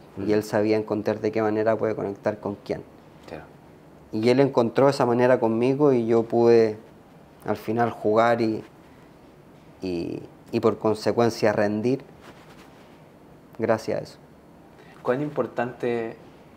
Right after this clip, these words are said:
Speaker 1: es José Zulantay en la historia del fútbol chileno?
Speaker 2: Eh, yo creo que es muy importante, ¿no?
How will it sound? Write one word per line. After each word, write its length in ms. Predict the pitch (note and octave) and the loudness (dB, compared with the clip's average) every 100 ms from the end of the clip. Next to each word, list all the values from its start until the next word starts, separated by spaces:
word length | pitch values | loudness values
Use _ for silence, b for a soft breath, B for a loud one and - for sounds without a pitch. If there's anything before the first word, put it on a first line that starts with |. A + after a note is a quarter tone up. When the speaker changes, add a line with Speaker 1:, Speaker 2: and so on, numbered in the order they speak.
| - - | -18 -4
Speaker 1:
es 400 | D3 D#3 - - - - - | -4 -4 -14 -20 -20 -20 -12
José 220 | G#2+ - | -10 -10
Zulantay 540 | A#2 A#2+ A2 A2 B2 C3+ | -10 -8 -8 -8 -6 -6
en 60 | |
la 40 | A#2+ | -8
historia 300 | - C3+ C3+ | -8 -8 -6
del 100 | A#2+ | -8
fútbol 380 | - B2+ A2+ - | -12 -10 -12 -12
chileno? 280 | - F2+ - - - - - - - - - - - - - - - - - B B B B - | -16 -18 -20 -20 -20 -20 -20 -20 -20 -20 -20 -20 -20 -20 -20 -20 -20 -20 -20 B B B B -12
Speaker 2:
Eh, 460 | A2 A2 G#2+ F#2 F#2+ - - | -2 0 0 0 -8 -12 -4
yo 180 | C#3+ C#3 | 0 4
creo 140 | F3 | 4
que 80 | E3+ | 2
es 80 | C3+ | 0
muy 220 | C#3 D#3+ | 2 4
importante, 680 | E3+ E3 D#3+ E3 F#3+ E3 B2+ | 4 2 0 2 -2 0 0
¿no? 280 | B2 A2+ | 0 -2